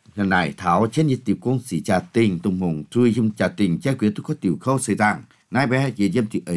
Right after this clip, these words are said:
dưới yếm nhỏ Ủy ban Kiểm tra Xanh ủy bun cấu tháo xây dựng xuống có húa miền buồng chủ khâu. Yếm chuồng nai bé, vườn xuân bun xuống có làn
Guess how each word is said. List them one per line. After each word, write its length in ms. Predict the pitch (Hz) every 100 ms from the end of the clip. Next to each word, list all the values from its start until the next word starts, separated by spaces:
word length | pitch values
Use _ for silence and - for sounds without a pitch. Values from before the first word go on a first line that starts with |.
| 71
dưới 180 | - 139
yếm 180 | 127 110
nhỏ 180 | 85 95
Ủy 120 | 82
ban 180 | 87 101
Kiểm 320 | 85 98 78
tra 340 | 73 107 101 87 - -
Xanh 220 | 160 165 -
ủy 260 | 110 92 80 -
bun 240 | 113 104 - - -
cấu 180 | 110
tháo 300 | 110 87 90
xây 180 | 104 120
dựng 180 | 82 71 -
xuống 140 | 82
có 160 | - 143
húa 260 | 127 131
miền 240 | 120 104 85 -
buồng 200 | 90 82 -
chủ 200 | 80 71
khâu. 320 | - 127 120 - - - -
Yếm 280 | 107 110 123 104
chuồng 240 | - 90 80
nai 240 | 101 85
bé, 300 | 85 113 123 - - -
vườn 180 | 113 -
xuân 160 | 123 87
bun 140 | 135 -
xuống 160 | 101 104
có 140 | 151
làn 200 | 117